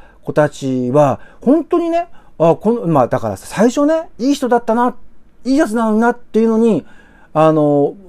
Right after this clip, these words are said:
仕事を、まあ、受験とかね、あと、なんだろうな、他で仕事が減ってくる時期だと、当然ね、あの、浮き沈みもあるから、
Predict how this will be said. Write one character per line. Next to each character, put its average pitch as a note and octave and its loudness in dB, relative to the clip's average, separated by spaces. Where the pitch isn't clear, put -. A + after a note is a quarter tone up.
仕 A#3 -2
事 C#4+ 4
を、 A#3 -2
ま F#3+ 6
あ、 - 6
受 C#3+ 0
験 G#3+ 6
と G#3+ 4
か D#3+ 6
ね、 B2 -2
あ C3+ -2
と、 A#2+ 0
な C#3 0
ん G#3+ 0
だ F3 2
ろ B2 -2
う - -6
な、 D#3 0
他 D#3+ 2
で D#3 8
仕 - -4
事 G3 4
が F3 6
減 E3 -2
っ - -6
て G#3+ -2
く - -4
る F3+ 2
時 C#3+ -2
期 C3+ -2
だ G#2 -4
と、 - -14
当 F3 0
然 C4 4
ね、 D#3+ 2
あ B2 -8
の、 B2+ -2
浮 C#3 0
き F3 -4
沈 D3 -2
み C3 2
も C3 0
あ C3+ 0
る B2+ -2
か A#2 -4
ら、 - -6